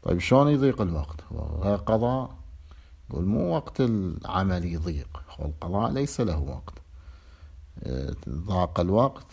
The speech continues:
آه، ضاق وقت تسليم العمل المستأجر عليه، بمعنى أنه استأجر أن يقضي عن الميت خلال مثلًا ثلاثة أشهر،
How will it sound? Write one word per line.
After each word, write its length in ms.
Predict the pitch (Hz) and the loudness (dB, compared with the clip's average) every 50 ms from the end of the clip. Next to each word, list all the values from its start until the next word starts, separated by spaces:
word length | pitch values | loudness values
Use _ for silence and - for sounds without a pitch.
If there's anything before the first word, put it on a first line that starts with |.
| - - - - - - - - - - - - | -20 -20 -20 -20 -20 -20 -20 -20 -18 -14 -10 -6
آه، 380 | - 85 82 80 80 80 78 82 | -4 -4 -2 -2 0 0 0 0
ضاق 380 | 82 80 87 87 85 78 - | 0 0 0 -2 -2 0 2
وقت 320 | 101 107 104 - - - 123 120 113 113 110 110 117 - - | 2 2 2 0 -2 -2 0 0 0 0 -2 -4 -6 -6 -4
تسليم 520 | - 98 - - - - 123 139 151 151 147 | -2 -2 -2 -2 0 2 2 4 4 4 2
العمل 380 | 127 107 110 107 101 95 87 | 4 4 4 4 4 4 2
المستأجر 680 | 85 85 85 82 80 80 - - 78 78 76 78 76 73 | 0 0 -2 -2 -2 -2 -2 -2 -2 -2 -2 -2 -4 -4
عليه، 260 | 73 73 69 64 69 73 - - - - - | -6 -8 -8 -8 -10 -12 -14 -16 -18 -12 -8
بمعنى 500 | 76 80 90 101 104 110 117 117 117 120 120 - - - - - - - - - _ _ - - | -4 0 2 4 4 4 4 2 2 0 -4 -8 -16 -20 -20 -20 -20 -20 -20 -20 _ _ -12 -4
أنه 180 | - 85 87 87 | 0 2 2 2
استأجر 680 | 85 - - - 107 107 113 110 120 120 120 117 107 101 | 2 2 4 6 6 8 8 6 4 4 4 4 2 2
أن 100 | 98 98 | 2 2
يقضي 360 | 101 107 104 107 95 98 95 | 2 2 0 0 -2 -2 0
عن 200 | 82 82 92 90 | 0 0 0 0
الميت 640 | 87 90 90 90 90 92 95 104 113 123 131 135 135 - - - - - - - - - - | 0 0 0 0 0 0 2 2 2 2 0 -2 -6 -10 -16 -20 -20 -20 -20 -20 -20 -20 -20
خلال 440 | - - - 92 98 101 107 107 107 | -8 -4 0 2 4 4 4 2 2
مثلًا 380 | 107 107 107 - 110 110 113 110 | 2 0 0 0 0 0 0 0
ثلاثة 640 | 110 - 101 95 101 107 107 - 101 78 - - 80 | 0 0 2 2 4 2 2 2 -2 -4 -4 -4 -4
أشهر، 280 | 78 - - 78 76 | -4 -4 -6 -8 -10